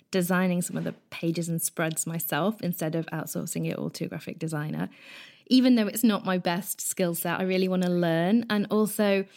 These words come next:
I'm just one of those people, like, I have to do it in order to know how it needs to be. So I'm actually really looking forward to it. I love a creative challenge.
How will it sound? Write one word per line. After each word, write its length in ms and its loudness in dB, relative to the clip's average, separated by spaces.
I'm 320 6
just 160 0
one 100 4
of 60 4
those 160 2
people, 220 0
like, 200 -2
I 40 -2
have 380 -4
to 300 2
do 260 4
it 300 2
in 180 -2
order 360 -2
to 280 -4
know 380 0
how 180 -6
it 140 -6
needs 320 -6
to 80 -8
be. 440 -8
So 420 2
I'm 160 6
actually 320 2
really 180 4
looking 220 -2
forward 240 -4
to 100 -4
it. 60 -4
I 40 -2
love 180 -2
a 20 -4
creative 380 -8
challenge. 600 -2